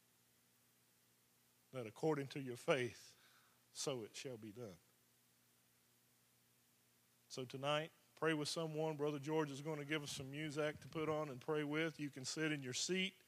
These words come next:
You can climb up on the roof and hang from a rafter if you can get up there and want to. Whatever the Lord gives to you, you can come to this altar.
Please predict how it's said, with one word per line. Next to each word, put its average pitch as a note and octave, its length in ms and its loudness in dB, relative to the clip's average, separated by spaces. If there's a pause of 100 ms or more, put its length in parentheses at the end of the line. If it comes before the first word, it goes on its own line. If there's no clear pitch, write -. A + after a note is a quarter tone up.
(540)
You C#3 100 -6
can C3+ 80 -10
climb D#3+ 300 6
up D#3 160 -2
on E3 140 4
the D#3 40 0
roof D#3+ 240 4
and C#3 80 -6
hang D#3+ 200 0
from C#3 160 -6
a A#2+ 120 -2
rafter E3 500 8
if E3+ 120 -6
you C#3+ 80 -6
can C3 100 -12
get D3 140 0
up E3 180 0
there E3+ 120 4
and D#3+ 160 6
want F3 240 2
to. G3 300 2 (420)
Whatever D#3+ 340 4
the E3 100 4
Lord E3+ 300 6
gives F3 280 2
to E3+ 80 -4
you, F3 120 0
you E3 220 0
can C3+ 80 -8
come E3+ 240 2
to E3 100 -4
this F3 240 2
altar. D3 400 6